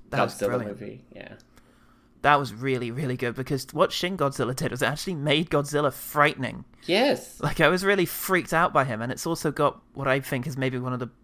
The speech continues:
Speaker 1: spookiest final shots in any film ever.
Speaker 2: Very
Speaker 1: When
Speaker 2: nice.
Speaker 1: it just shows, like, the, the things. Ugh, ugh, Jesus, I can't think about them.
Speaker 2: Yeah.
Speaker 1: <laughs>
Speaker 2: That's awesome.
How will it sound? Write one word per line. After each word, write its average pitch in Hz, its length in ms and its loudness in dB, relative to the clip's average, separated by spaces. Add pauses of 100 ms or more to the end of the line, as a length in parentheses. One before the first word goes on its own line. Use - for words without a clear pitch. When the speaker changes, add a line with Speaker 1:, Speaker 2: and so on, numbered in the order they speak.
(140)
Speaker 1:
spookiest - 800 -4
final 127 320 0
shots 127 380 0
in 120 80 -6
any 120 160 -6
film 117 240 -6
ever. 113 320 -4 (800)
Speaker 2:
Very 98 180 -2
Speaker 1:
When 104 80 -4
Speaker 2:
nice. 127 120 -2
Speaker 1:
it - 20 -12
just 135 140 -4
shows, 131 260 2
like, 120 160 0
the, 127 80 -10 (180)
the 127 120 -10
things. 156 760 -4
Ugh, 147 400 6
ugh, 147 240 0
Jesus, 131 260 -6
I 113 60 -10
can't 123 240 -10
think 127 120 -10
about 113 200 -12
them. 123 120 -14 (100)
Speaker 2:
Yeah. 107 200 -4 (320)
Speaker 1:
<laughs> - 300 -8
Speaker 2:
That's - 180 0
awesome. 117 400 -2